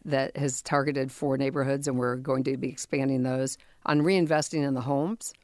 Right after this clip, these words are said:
and also some of the commercial nodes. And then we have our Improve Our Neighborhoods, which is a program to help, um, people have forgivable loans to do the outside envelope of their home.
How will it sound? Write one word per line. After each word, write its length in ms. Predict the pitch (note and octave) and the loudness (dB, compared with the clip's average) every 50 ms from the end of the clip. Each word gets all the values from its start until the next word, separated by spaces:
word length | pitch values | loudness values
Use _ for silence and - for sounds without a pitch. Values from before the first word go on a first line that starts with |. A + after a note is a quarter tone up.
| _ _ _ _ _ | _ _ _ _ _
and 160 | - E3 D#3+ | 2 4 6
also 220 | D#3+ D#3 C#3+ - D#3 | 6 4 4 0 -2
some 160 | C#3 - D#3+ | -4 -2 0
of 60 | C#3+ | -2
the 80 | C3+ C3 | -2 -2
commercial 420 | - D3+ C#3 C3 C3+ - - D3 | -2 0 0 0 0 -2 -2 -2
nodes. 400 | C3 C3 C3+ C3+ C3+ C3 C3 - _ - _ _ _ - - | -2 0 -2 -2 -4 -6 -8 -12 _ -20 _ _ _ -6 0
And 120 | D3 D3 | 2 2
then 80 | D#3 D3+ | 4 4
we 120 | D3+ D3 | 2 2
have 220 | D3+ C#3+ C3+ C#3+ | 2 2 0 0
our 180 | D3 C#3 C3+ - - | 0 -2 -2 -2 0
Improve 400 | D#3 C3+ - - F3 F3+ G3+ F3 | -2 -2 0 0 2 2 4 4
Our 100 | D3+ C#3 | 2 0
Neighborhoods, 560 | C3 C3 C#3 - - B2+ C#3 C#3 C3+ C3+ - - - - - - - - | 0 -4 -4 -6 -6 -4 -2 -4 -4 -4 -8 -14 -16 -20 -20 -20 -10 -2
which 160 | - F3+ F#3 | -2 2 2
is 100 | G#3 F#3 | 2 2
a 60 | F#3 | 2
program 380 | - - F#3+ F#3+ F3+ F#3 E3+ D#3 | 0 2 0 2 2 2 0 2
to 100 | D#3 C#3+ | 0 0
help, 240 | C#3 C#3+ C#3+ - - _ - | 0 0 -2 -4 -6 _ -8
um, 400 | - C#3 C#3 C3+ C3+ C#3 C#3 C#3+ - _ _ _ - - - | -6 -6 -4 -4 -4 -4 -4 -6 -8 _ _ _ -20 -16 -4
people 440 | - G3 - - E3 D#3+ D#3 D3 - _ _ _ _ _ _ | -4 -2 0 2 2 2 2 0 -2 _ _ _ _ _ _
have 220 | - E3 D#3 - | -2 -2 -2 0
forgivable 420 | - D#3 C#3+ D#3 C#3+ C#3 C#3+ C#3 | -2 -2 0 0 0 0 -2 0
loans 380 | C#3 D3+ D3+ D#3 D#3 C#3+ - - | 2 2 2 2 2 0 -2 -4
to 500 | - - D#3 D3+ C#3+ C#3+ C#3 C#3 C#3+ D3 | -4 -2 0 2 4 4 4 2 2 0
do 160 | C#3 D#3 D#3+ | 2 2 2
the 180 | D3 D3 D3 C#3+ | 2 4 4 4
outside 440 | C#3 C#3+ - - - - C#3 C#3 C#3+ | 2 2 0 -2 -2 -2 0 2 2
envelope 420 | C#3 C#3+ C#3 D3+ C#3+ C#3+ C3+ - | 0 0 0 -2 -2 -4 -4 -4
of 80 | D3+ C3 | -4 -4
their 140 | C3 B2+ | -4 -2
home. 360 | A#2 C#3+ C#3 C3 C3 - C#3+ | 0 0 0 0 -2 -4 -8